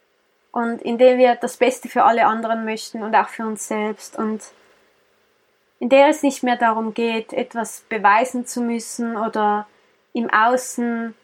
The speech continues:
etwas haben zu müssen, um geliebt zu werden oder aus unseren Verletzungen zu handeln, sondern aus Mitgefühl und aus Liebe und Freude am Leben und in der wir wirklich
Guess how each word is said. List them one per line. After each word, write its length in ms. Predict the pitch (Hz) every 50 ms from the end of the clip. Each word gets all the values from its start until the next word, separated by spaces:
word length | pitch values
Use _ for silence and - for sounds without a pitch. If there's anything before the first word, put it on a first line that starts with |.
| _ _ _ _ _ _ _ _
etwas 340 | 247 254 247 247 233 - -
haben 340 | 226 240 254 262 262 262 254
zu 160 | - - 254
müssen, 340 | 240 240 240 233 - - 240
um 120 | 233 233
geliebt 360 | 226 240 226 226 247 240 -
zu 200 | - - 247 233
werden 500 | 226 226 220 220 220 220 - 214 214 214
oder 520 | - 226 226 214 220 214 208 208 208 214 - _ _ _ _ _ _ _ _ _ _ -
aus 180 | - 233 - 269
unseren 340 | 262 254 247 - 254 240
Verletzungen 680 | - - 240 240 240 254 254 - - 262 247 233 233 233
zu 240 | - - 233 -
handeln, 540 | 226 226 233 233 240 226 240 233 226 220 220
sondern 640 | - - 226 220 220 220 226 220 220 214 214 220 214 _ _ _ _ _ _ _ _ _ _ -
aus 200 | 247 247 240 -
Mitgefühl 760 | 254 269 262 - - 269 262 - - 240 233 226 220 220 220
und 200 | - 226 226 220
aus 220 | 226 226 220 -
Liebe 520 | 226 226 226 233 220 - 208 202 202 202 196 _ _ _
und 120 | - 220 208
Freude 460 | - - 226 240 262 277 277 269 226
am 160 | 214 208 208
Leben 520 | 208 202 208 214 214 - 208 202 202 208 - -
und 240 | 240 226 214 214 208 - - - _ _ _ _ _ _ _ _ _ _ _ _ _ _ _ _ _ _ _
in 120 | 240 220
der 160 | 226 277 277 277
wir 120 | 277 269
wirklich 520 | 254 254 254 - - 254 220 - - -